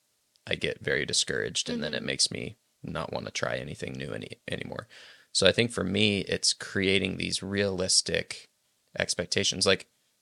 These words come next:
Speaker 1: in two years, I would like to be graduated. Two and a
Speaker 2: Mm-hmm.
Speaker 1: half, sorry, two and a half, because I've, I've actually mapped it out.
Speaker 2: Yep.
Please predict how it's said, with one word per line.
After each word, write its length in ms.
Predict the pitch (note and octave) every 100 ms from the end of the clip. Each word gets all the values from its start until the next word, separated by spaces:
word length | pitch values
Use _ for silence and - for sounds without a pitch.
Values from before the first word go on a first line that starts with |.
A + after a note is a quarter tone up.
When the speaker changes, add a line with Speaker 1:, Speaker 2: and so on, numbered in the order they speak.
| -
Speaker 1:
in 120 | G2+
two 140 | - G#2+
years, 480 | G#2+ B2+ E3 - _ _ _ _ -
I 60 | F#2
would 120 | F#2
like 140 | E2+ -
to 80 |
be 80 | F#2
graduated. 580 | G2 A2+ B2 - - - _ - B3+
Two 120 | B3
and 80 | A2+
a 40 | G2+
Speaker 2:
Mm-hmm. 60 |
Speaker 1:
half, 160 | - -
sorry, 220 | - -
two 120 | - F2+
and 80 |
a 40 | F#2+
half, 180 | - -
because 280 | F2+ F#2
I've, 160 | F2+ F2
I've 160 | - F#2+
actually 340 | F#2 - D2 F2+
mapped 340 | F2 F#2 -
it 80 | A#2+
out. 280 | G#2 G#2+ -
Speaker 2:
Yep. 340 | A3 A3+ A3